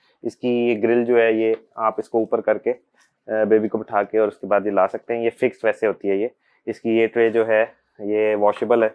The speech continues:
ये रिमूवेबल है, वॉशेबल है, इसको आप ईजीली वॉश कर सकते हैं। उसके बाद जी ये इन्फेंटिस की आती है, इसकी जो है ये ट्रे एडजस्टेबल होती है, इसको आप ईजीली इसकी ट्रे को अपने जहाँ भी आपने एडजस्ट करना है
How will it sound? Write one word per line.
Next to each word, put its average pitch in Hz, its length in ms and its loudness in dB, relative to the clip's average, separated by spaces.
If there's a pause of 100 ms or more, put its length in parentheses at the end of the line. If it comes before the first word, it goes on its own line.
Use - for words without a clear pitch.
(140)
ये - 240 -12
रिमूवेबल 107 460 -4
है, 110 80 2
वॉशेबल 107 420 -4
है, 107 60 0
इसको 104 200 -4
आप 104 160 0
ईजीली 107 260 -4
वॉश 98 260 0
कर 107 120 -6
सकते 98 300 -10
हैं। 90 80 -10 (2000)
उसके 127 180 -2
बाद 127 240 2
जी 123 80 0
ये 120 300 2
इन्फेंटिस 117 500 -4
की 151 100 -2
आती 117 260 2
है, 110 160 -4 (1120)
इसकी 135 240 -2
जो 127 140 4
है 120 240 2
ये 120 260 4
ट्रे 123 380 2
एडजस्टेबल 117 460 2
होती 120 200 2
है, 113 120 0 (800)
इसको 113 260 0
आप 113 200 2
ईजीली 113 360 0 (220)
इसकी - 220 -8
ट्रे 113 220 2
को 120 260 -2 (640)
अपने 113 320 -6
जहाँ 110 280 0
भी 110 120 0
आपने 104 280 0
एडजस्ट 107 360 0
करना 107 240 -4
है 107 60 -6